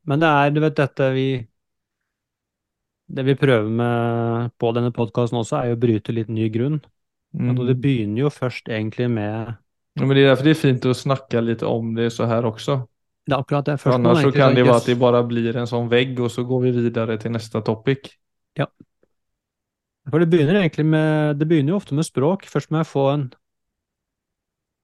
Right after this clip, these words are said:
Speaker 1: nesten begrep om at det kan være på en annen måte, eller at det er noe mer, det er noe jeg ikke har tenkt på, så er det sånn, «Ok, det var
Speaker 2: Mm.
Speaker 1: interessant.»
Speaker 2: Mm.
Speaker 1: Og så kan man da gå videre, for det man rett og slett har begynt å få ord på det, så kan man begynne å gå inn og undersøke. Så det er jo,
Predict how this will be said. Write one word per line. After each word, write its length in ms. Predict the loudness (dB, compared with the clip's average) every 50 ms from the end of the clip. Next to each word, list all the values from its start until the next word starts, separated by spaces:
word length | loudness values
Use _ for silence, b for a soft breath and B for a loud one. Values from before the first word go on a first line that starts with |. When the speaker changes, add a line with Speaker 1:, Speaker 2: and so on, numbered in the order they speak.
| _ _ -6
Speaker 1:
nesten 220 | -4 -2 -2 0
begrep 680 | 0 0 0 0 0 0 0 0 0 0 -2 -2 _
om 240 | -4 -4 -4 -4 -4
at 320 | -6 -6 -8 _ _ -20 -20 -20 _ _ _ _ _ _ _ _ _ _ _ _ _ _ _ _ _ _ _ _ _ _ _ _ _ _ _ _ _ _ -6
det 100 | -2 0
kan 140 | 0 2
være 320 | 2 2 2 0 0 -2 -2
på 80 | -2 -2
en 60 | -2 0
annen 220 | 0 0 0 -2
måte, 340 | -2 -4 -4 -4 -6 -6 -6 -6 _ _ _ _ _ _
eller 120 | -8 -8 -4
at 60 | -2
det 80 | -2
er 60 | 0 0
noe 120 | 0 2 2
mer, 240 | 2 0 0 0 0
det 80 | -2
er 60 | -2 0
noe 80 | -2 -2
jeg 60 | -2
ikke 100 | -2 -4
har 80 | -4 -4
tenkt 260 | -8 -8 -8 -8 -12 _
på, 140 | -8 -6 -6 -6
så 140 | -4 -4 -4 -4
er 60 | -4
det 80 | -6 -6
sånn, 200 | -6 -8 -6 -4
«Ok, 200 | -6 -6 -4 -4 -4 -4 -4 -8 _ _ _ _ _ _ _ _
det 120 | -4 0
var 100 | 0 2
Speaker 2:
Mm. 60 | 2
Speaker 1:
interessant.» 480 | 2 0 -2 -2 -4 -6 -8 -10 -14 -20 _ _ _ _ _ -8
Speaker 2:
Mm. 480 | -6 -4 -2 -2 -4 -4 -6 -8 -8 -12 -12 -12
Speaker 1:
Og 100 | -12 -6
så 180 | -2 -2 -2 0
kan 120 | 0 0
man 120 | 2 2
da 80 | 2 2
gå 120 | 2 2 2
videre, 420 | 4 2 2 0 0 -2 -2 -2
for 120 | -2 -2 -2
det 140 | -2 -2 -2
man 160 | -2 -2 -2
rett 100 | -4 -4
og 60 | -4
slett 120 | -4 -4 -4
har 60 | -2
begynt 240 | -2 -2 -4 -2 -4
å 80 | -8 -10
få 320 | -6 -4 -2 0 0 0
ord 280 | 0 0 0 0 -2 -4
på 100 | _ -2
det, 120 | 0 0
så 60 | 0 0
kan 140 | 0 0
man 40 | 2
begynne 200 | 2 0 0 -2 -2
å 40 |
gå 160 | -2 -2 -2 -2
inn 100 | -4 -4
og 80 | -2
undersøke. 560 | -2 -2 -4 -4 -6 -8 -10 -10 -10 -12 -12
Så 100 | -12 -6 -6
det 100 | -6 -6
er 160 | -6 -6 -6 -6
jo, 200 | -4 -4 -4